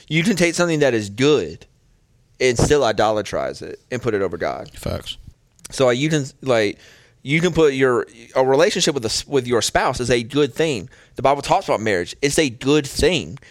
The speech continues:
Speaker 1: But if you idolize that and put it above God, it's still an idol. And God says,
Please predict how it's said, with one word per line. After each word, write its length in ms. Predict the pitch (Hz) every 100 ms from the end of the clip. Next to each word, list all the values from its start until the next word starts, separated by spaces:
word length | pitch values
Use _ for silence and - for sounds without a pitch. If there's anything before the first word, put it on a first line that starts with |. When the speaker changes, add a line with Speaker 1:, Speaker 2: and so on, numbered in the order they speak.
| - -
Speaker 1:
But 140 | 147
if 120 | 147 131
you 180 | 147
idolize 680 | - 139 160 143 120 110 113
that 320 | 107 101 -
and 100 | 120
put 160 | - 131
it 80 | 120
above 560 | 107 110 135 135 113
God, 540 | 98 127 135 71 87 - _ _ _
it's 160 | 143 139
still 440 | - - 147 151
an 80 | 131
idol. 360 | 123 139 82 101 _ - _ -
And 140 | 127
God 240 | 127 139 143
says, 180 | 147